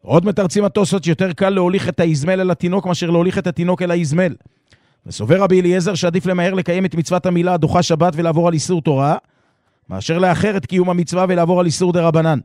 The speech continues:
והביאו ראיה מהגמרא לקמן שפעם אחת שכחו ולא הביאו את האזמל למקום התינוק, והעבירו אותו דרך רשויות דה רבנן, והיה זה שלא ברצון רבי אליעזר, כיוון שסבר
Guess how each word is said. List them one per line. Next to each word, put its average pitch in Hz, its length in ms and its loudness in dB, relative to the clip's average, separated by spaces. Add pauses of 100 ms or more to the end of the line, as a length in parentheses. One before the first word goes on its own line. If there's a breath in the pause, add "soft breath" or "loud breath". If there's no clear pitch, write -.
(380)
והביאו 139 360 4
ראיה 180 260 4
מהגמרא 170 360 2
לקמן 185 380 0
שפעם 180 320 0
אחת 170 180 -2
שכחו 165 380 -2
ולא 175 200 4
הביאו 185 300 4
את - 80 -2
האזמל 165 320 0
למקום 175 380 0
התינוק, 156 520 0 (420)
והעבירו 151 460 4
אותו 196 200 4
דרך 180 260 0
רשויות 180 360 2
דה 185 100 0
רבנן, 180 380 2 (160)
והיה 147 200 -2
זה 170 100 -2
שלא 180 200 -2
ברצון 190 360 0
רבי 180 220 2
אליעזר, 185 380 0
כיוון 117 240 -6
שסבר 131 520 0